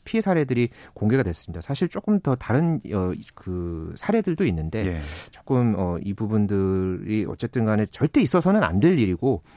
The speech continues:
Speaker 1: 어, 생각만 해도 참 화가 많이 나죠.
Speaker 2: 네.
Speaker 1: 예. 이렇게 여러 가지 상황에서 연이어서 뭐 이런, 어, 관계 기관에 고소를 하고 진정서도 제출을 하고 그랬는데 별도의 조치가 이루어지지가 않았습니다.
Speaker 2: 음.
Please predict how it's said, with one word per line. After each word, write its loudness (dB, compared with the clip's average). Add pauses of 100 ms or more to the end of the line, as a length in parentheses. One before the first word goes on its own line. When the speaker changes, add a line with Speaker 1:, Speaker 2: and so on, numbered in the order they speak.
(120)
Speaker 1:
어, -6
생각만 4
해도 0
참 -2
화가 -2
많이 2
나죠. -2
Speaker 2:
네. -2
Speaker 1:
예. 2 (480)
이렇게 2
여러 4
가지 4
상황에서 4
연이어서 4 (500)
뭐 2
이런, 4
어, 2
관계 2
기관에 4
고소를 4
하고 2
진정서도 2
제출을 -2
하고 0
그랬는데 2 (840)
별도의 4
조치가 0 (160)
이루어지지가 2
않았습니다. -2
Speaker 2:
음. -8